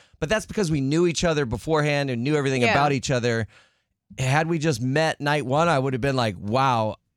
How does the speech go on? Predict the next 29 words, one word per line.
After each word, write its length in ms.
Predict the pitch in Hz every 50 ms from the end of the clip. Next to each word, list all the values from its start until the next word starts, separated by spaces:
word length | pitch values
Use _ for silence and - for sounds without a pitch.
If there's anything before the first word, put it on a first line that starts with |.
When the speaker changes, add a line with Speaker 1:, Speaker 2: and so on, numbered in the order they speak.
| _ -
Speaker 1:
I'm 600 | 117 123 123 123 117 117 117 113 107 104 104 113
really, 240 | 135 156 156 151 151
really 240 | 143 143 135 135 127
attracted 480 | 120 - 170 156 151 151 127 147 147
to 40 | 135
her. 240 | 147 147 147 147 139
She 160 | - - 120
seems 420 | 101 - - 160 156 151 147 123 -
great." 260 | - 147 139 139 139 -
But, 120 | - 135 -
like, 200 | 127 120 - -
if 100 | 127 -
she 160 | - - 151
was, 160 | 147 139 104
like, 160 | 135 127 117 92
ready 260 | 110 127 139 143 143 143
to 60 | 131
marry 340 | 123 120 131 135 139 143 143
me 160 | 139 139 143 139
and, 80 | 135
like, 180 | 120 110 107 98
"Woo, 680 | 95 98 104 - 392 523 605 640 640 539 381 156 139 123 92
never 540 | 139 127 117 107 117 113 113 131 151 151 175
gonna 180 | 156 170 160 160
have 120 | 160 160
to 80 | - 156
work 200 | 143 165 165 -
for 100 | - 156
anything." 220 | 156 160 151 165